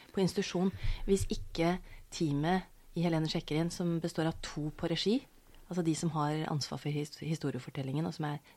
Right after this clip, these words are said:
dyktige journalister, har vært inne der kanskje i flere uker og mørna institusjonen.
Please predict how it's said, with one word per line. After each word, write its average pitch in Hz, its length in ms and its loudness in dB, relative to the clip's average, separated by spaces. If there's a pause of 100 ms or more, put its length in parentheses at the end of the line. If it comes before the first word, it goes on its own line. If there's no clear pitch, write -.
(100)
dyktige 175 320 -2
journalister, 143 460 0 (320)
har 175 100 6
vært - 240 -4 (120)
inne 135 280 2
der 151 220 0 (380)
kanskje - 420 -4 (180)
i - 180 -4
flere - 300 -6 (180)
uker 185 480 -4 (800)
og 156 300 2
mørna 147 760 8
institusjonen. 143 720 -2